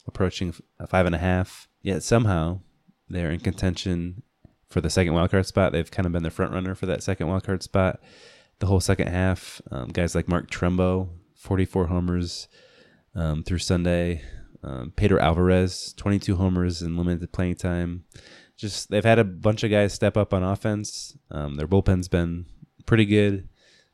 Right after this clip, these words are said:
Um, you know, Zach Britton's had an amazing year. So, um, for me, they're the kind of the clear favorite for, uh,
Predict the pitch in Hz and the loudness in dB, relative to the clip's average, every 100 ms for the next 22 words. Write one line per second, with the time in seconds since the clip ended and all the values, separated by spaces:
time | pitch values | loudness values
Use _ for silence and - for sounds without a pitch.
0 | _ _ 87 71 - 78 80 80 78 - | _ _ -14 -12 -8 -4 -2 -2 -2 0
1 | 69 82 82 80 80 82 85 82 82 82 | -2 0 0 2 0 0 0 0 0 -2
2 | - - - - 73 76 - - - - | -6 -18 -10 -2 -2 -2 -8 -20 -20 -20
3 | - _ - - 71 60 65 76 - - | -20 _ -14 -8 -6 -6 -8 -10 -16 0
4 | 98 90 82 80 80 73 76 - 60 - | 4 4 4 2 0 0 -4 -6 -20 -16
5 | - 85 67 - - 71 - 67 73 - | -6 -4 -4 -6 -4 -4 -2 -2 -2 -4
6 | - - 82 78 78 78 | -8 -6 -4 -2 -4 -6